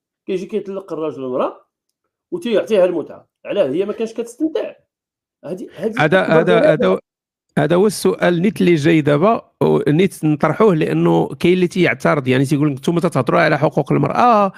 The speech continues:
Speaker 2: فينا هما حقوق الرجل، و-، وكاين شي حوايج اللي ما، ما فيهمش مساواه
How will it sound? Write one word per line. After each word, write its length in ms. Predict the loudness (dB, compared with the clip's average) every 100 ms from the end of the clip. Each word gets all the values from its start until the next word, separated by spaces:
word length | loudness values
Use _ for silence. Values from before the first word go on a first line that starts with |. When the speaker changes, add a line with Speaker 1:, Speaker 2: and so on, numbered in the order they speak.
| -14 -20 -4
Speaker 2:
فينا 220 | 0 2
هما 180 | 2 0
حقوق 380 | 0 0 0 0
الرجل، 680 | 0 0 2 2 2 2 2
و-، 200 | 0 -2 -12 -6
وكاين 220 | -2 0
شي 120 | 0 0
حوايج 340 | 2 2 2
اللي 140 | 0
ما، 520 | 2 2 2 0 0 0
ما 260 | 0 0 0
فيهمش 360 | 0 0 0
مساواه 640 | -2 2 2 2 2 2